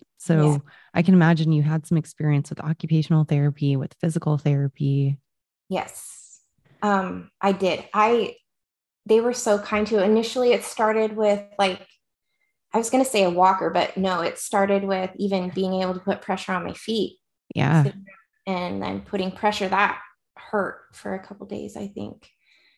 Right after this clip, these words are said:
Speaker 2: And then every so often coming in, working my range of motion, trying to get my feet back on the ground again, uh, giving me bands to try and strengthen my legs up again, because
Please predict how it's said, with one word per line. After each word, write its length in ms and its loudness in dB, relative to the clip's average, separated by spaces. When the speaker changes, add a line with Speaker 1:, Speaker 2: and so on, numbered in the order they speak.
Speaker 2:
And 120 2
then 260 2
every 540 2
so 260 -2
often 300 0
coming 320 -4
in, 240 0
working 360 -2
my 100 0
range 300 0
of 80 -2
motion, 540 -2
trying 320 -2
to 60 -2
get 180 -2
my 120 -2
feet 260 -4
back 220 0
on 140 0
the 80 -2
ground 320 2
again, 340 -2
uh, 220 0
giving 280 2
me 100 2
bands 800 -2
to 120 -8
try 200 -6
and 220 -2
strengthen 540 -2
my 140 -2
legs 300 0
up 160 0
again, 320 0
because 640 -6